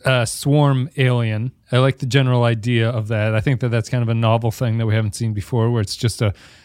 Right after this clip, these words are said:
a billion different little ships as opposed to, you know, one ship that you're fighting against, which is kinda neat. Um, I like the idea of the Doctor's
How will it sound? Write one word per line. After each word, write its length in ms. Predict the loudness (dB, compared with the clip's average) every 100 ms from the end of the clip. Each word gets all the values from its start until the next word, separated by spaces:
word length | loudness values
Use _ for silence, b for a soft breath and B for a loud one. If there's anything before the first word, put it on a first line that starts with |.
| B
a 80 | 0
billion 500 | 4 4 4 2 0
different 360 | 0 0 -2 0
little 220 | 0 0
ships 540 | 0 0 0 -6 -14 _ _
as 140 | 2 2
opposed 360 | 4 2 2 0
to, 440 | 2 2 0 -4
you 120 | -2
know, 160 | 0 0
one 260 | 2 2 2
ship 300 | 0 -2 0
that 140 | -2
you're 100 | -2
fighting 340 | 0 0 0 0
against, 360 | -2 -4 -6
which 160 | -8 -6
is 100 | -6
kinda 240 | -2 0
neat. 320 | 0 0 -2 -6 B B B B B -2
Um, 440 | 0 2 0 -4 -10 _ -2
I 140 | 2
like 260 | 2 0 0
the 140 | 0 0
idea 320 | 0 0 0
of 120 | 0
the 100 | 0
Doctor's 640 | 2 0 0 0 0 -4